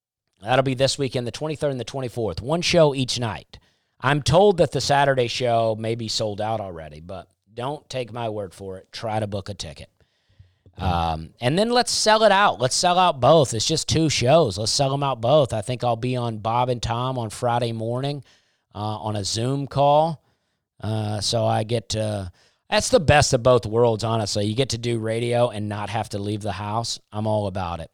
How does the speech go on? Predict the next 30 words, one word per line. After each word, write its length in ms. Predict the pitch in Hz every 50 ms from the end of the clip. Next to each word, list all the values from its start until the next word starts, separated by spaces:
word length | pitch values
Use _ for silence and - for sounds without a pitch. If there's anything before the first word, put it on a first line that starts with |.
| _ _ _ _ _ _ _ _ _ _ _ _ _ _ _ _ _ _ _ _ _ -
Um, 520 | 104 104 98 92 92 90 90 90 85 - _
and 160 | - 110 117
that's 240 | 127 160 196 208 -
where 140 | 196 220 220
I'm 120 | 214 208
going, 420 | 180 156 147 156 156 160 160 135 - _ _ _ _ -
and 160 | 107 110 117
that's 180 | 131 139 -
where 160 | 139 143 139 139
I've 80 | 135
been. 240 | 135 135 131 107 - - _ _ _ _ _ _ _ _ _ _ _ _ _ _ _ _ _ _ _ _ _ _ _ _ _ -
And 180 | 104 113 131
it's 720 | 160 185 - - - - - - - - - - - - - _ _ _ _ _
been 140 | 107 127 143
a 80 | 147
great 240 | 127 127 127 127 123
time. 300 | 101 98 117 123 117 87
So 160 | - - 120
let's, 240 | 127 151 156 - - - _ -
let's, 360 | 135 147 147 - - - -
let's 180 | 135 143 135
go 140 | - - 196
over 160 | 196 175 143
some 180 | 120 - 127 120
of 60 | 110
these 200 | 107 98 85 76
notes 380 | 80 76 73 87 98 - - -
I 80 | 80
wrote 240 | 76 73 71 65 -
down. 320 | - 65 62 58 57 55